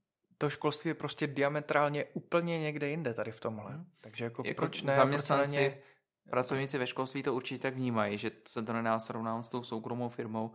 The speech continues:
Speaker 2: Nicméně zase soukromé firmy na to hledí trošičku jinak, protože pro ně
Speaker 1: Závistivci.
Speaker 2: Hmm, to není otázka závisti, je to otázka toho, že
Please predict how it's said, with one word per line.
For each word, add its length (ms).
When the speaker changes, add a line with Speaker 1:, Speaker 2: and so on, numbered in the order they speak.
Speaker 2:
Nicméně 680
zase 300
soukromé 460
firmy 280
na 100
to 120
hledí 260
trošičku 440
jinak, 360
protože 340
pro 160
ně 380
Speaker 1:
Závistivci. 580
Speaker 2:
Hmm, 480
to 180
není 220
otázka 380
závisti, 460
je 60
to 140
otázka 360
toho, 260
že 220